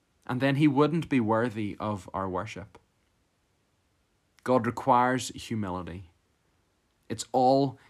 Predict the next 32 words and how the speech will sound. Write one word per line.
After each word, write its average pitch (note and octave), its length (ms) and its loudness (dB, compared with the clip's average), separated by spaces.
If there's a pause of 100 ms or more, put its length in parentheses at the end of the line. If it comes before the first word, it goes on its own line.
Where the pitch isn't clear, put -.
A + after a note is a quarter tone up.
he A#2+ 180 0
requires, G2+ 880 -4 (840)
and G#2+ 140 -2
it G2 60 -4
will G#2 140 -4
take G#2+ 420 -6
every A2 420 -2
part F#2+ 320 -2
of G2 100 -6
us - 420 -12 (420)
to - 120 -18
act - 340 -8
that F#2 200 -16
way. - 200 -18 (2000)
Here E3+ 220 6
then D#3+ 160 4
we C#3 80 4
come A#2+ 320 0 (260)
to B2+ 100 -4
question A2 520 -2
two. G2+ 320 -8 (960)
Where C#3+ 300 6
does D#3+ 160 0
this E3 140 0
passage A#2 440 0
show B2+ 240 0
me C#3 100 0
my A2 160 0
continual C3 600 -2
need C3+ 260 2
for C3+ 140 -4
Jesus A2+ 520 -2